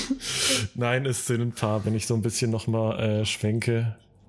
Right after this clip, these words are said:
geht's da hinten auch noch ein bisschen weiter. Aber, äh, mein, ich habe auf jeden Fall, äh, viel zu viele und, äh, kann mich aber auch ganz schlecht von denen trennen.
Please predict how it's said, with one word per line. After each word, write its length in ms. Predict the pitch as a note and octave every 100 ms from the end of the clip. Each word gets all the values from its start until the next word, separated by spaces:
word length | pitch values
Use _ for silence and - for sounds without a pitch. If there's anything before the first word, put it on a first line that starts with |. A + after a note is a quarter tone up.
| - -
geht's 200 | - A2 -
da 60 |
hinten 160 | G#2+ G#2+
auch 60 |
noch 100 | G#2
ein 60 | G2+
bisschen 260 | F#2+ G#2+ G2+
weiter. 360 | F#2+ F#2 F#2+ - - - - - - - - - -
Aber, 280 | - B2+ C#3+
äh, 320 | C3+ C3+ C3 - - C#3
mein, 160 | C#3+ - -
ich 140 | -
habe 140 | C#3 D3
auf 100 | C3
jeden 120 | C3
Fall, 380 | - C3+ B2 C3 A#2+ -
äh, 280 | B2 B2 A#2
viel 240 | - D#3+
zu 100 | D#3
viele 460 | B2+ D3 D3+ D3+ D3
und, 540 | - B2 B2+ B2 -
äh, 380 | A#2+ A#2 A#2 A2+ A2 - - - - - - - -
kann 140 | B2+
mich 80 | A#2
aber 140 | A2+
auch 120 | A#2 -
ganz 180 | A2+
schlecht 180 | - G#2+
von 140 | - G#2
denen 180 | G#2
trennen. 420 | G#2 - G#2 G#2+